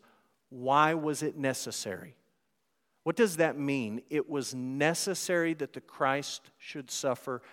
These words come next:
and die. Why, in the big picture of the Gospel of Luke,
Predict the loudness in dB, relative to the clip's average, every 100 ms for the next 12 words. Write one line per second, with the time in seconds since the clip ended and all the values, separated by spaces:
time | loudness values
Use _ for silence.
0 | -14 -8 0 2 2 0 -10 -20 -20 _
1 | _ -6 4 8 10 10 8 4 -4 -14
2 | -4 -2 2 4 4 4 0 2 2 2
3 | 2 4 4 2 2 2 2 0 0